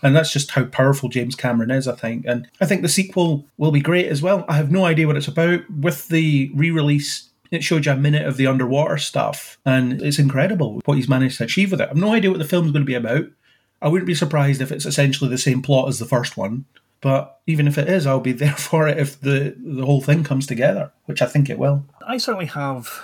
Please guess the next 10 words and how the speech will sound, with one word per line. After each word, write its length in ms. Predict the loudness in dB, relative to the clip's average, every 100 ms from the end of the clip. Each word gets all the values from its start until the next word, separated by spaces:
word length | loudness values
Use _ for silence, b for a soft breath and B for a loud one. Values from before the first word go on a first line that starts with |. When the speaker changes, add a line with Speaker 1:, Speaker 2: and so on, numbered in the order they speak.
| -8
Speaker 2:
mixed 280 | -2 -2 -2
thoughts 280 | -2 -2 -4
on 140 | -4
it, 160 | -4 -6 -6
which 160 | -4
essentially 400 | 0 0 2 0
boil 300 | 2 2 2
down 260 | 0 -2 -2
to 540 | -6 -4 -4 -4 -8 0
narratively, 760 | 2 2 0 -2 -2 0 -2